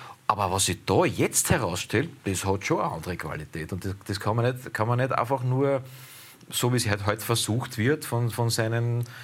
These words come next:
von, auch vom Landesgericht Wien, so vom Tisch wischen. Ich meine, ich hab das mir genau angeschaut. Die, die, die Verurteilung, die disziplinarrechtliche, es ist eine disziplinarrechtliche Verurteilung,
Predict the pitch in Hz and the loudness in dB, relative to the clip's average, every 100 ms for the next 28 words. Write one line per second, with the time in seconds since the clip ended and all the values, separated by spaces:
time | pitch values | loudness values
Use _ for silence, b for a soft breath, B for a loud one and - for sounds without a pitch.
0 | B - - - 110 98 92 117 - 120 | B -4 -4 -2 -2 0 0 -2 0 -2
1 | 127 - 90 143 - - 117 - 123 160 | -2 -2 -2 -2 -4 -2 -2 -2 -2 -2
2 | 160 170 123 117 110 B B B _ - | -2 0 0 0 0 B B B _ -12
3 | - - - - - 107 104 117 110 120 | -10 -10 -10 -12 -6 -2 0 2 4 4
4 | 120 107 120 87 110 143 143 B B B | 4 4 4 4 0 0 -2 B B B
5 | - 113 113 113 - 110 113 110 196 - | -2 -2 0 0 0 0 2 2 2 4
6 | 110 104 101 87 - 95 98 - 92 95 | 4 4 0 -2 -6 -2 -2 -2 -2 0
7 | 90 113 95 82 - 82 82 76 85 85 | 2 2 0 -6 -6 -6 -6 -6 -6 -6
8 | 80 82 - - 82 80 98 87 - 87 | -6 -8 -8 -8 -6 -4 -4 -4 -4 -4
9 | 85 90 101 107 113 | -2 -2 -2 -2 -2